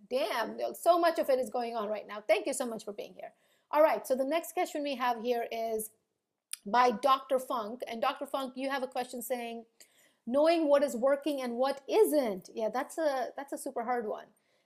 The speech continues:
Measuring really how clients find you and decide to act instead of them saying Google.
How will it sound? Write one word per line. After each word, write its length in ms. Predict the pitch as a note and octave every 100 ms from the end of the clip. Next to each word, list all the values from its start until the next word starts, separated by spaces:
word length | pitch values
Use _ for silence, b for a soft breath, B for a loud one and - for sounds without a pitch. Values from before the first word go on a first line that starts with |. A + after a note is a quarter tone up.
| _
Measuring 540 | B3 D4 D4+ D#4+ D4+ C4
really 320 | C4+ D4 D4
how 160 | B3 C4
clients 440 | - C4 B3+ B3+
find 280 | B3 A#3+ A3+
you 140 | B3
and 100 | A3
decide 380 | A3 - A#3 A3
to 100 | G#3+
act 360 | C4 D#4+ D4+ -
instead 260 | B3+ C4+
of 140 | B3 G#3+
them 180 | A#3+ A#3+
saying 400 | C4+ A3+ G#3+ F3+
Google. 580 | B3 A3 F#3 A3 C#4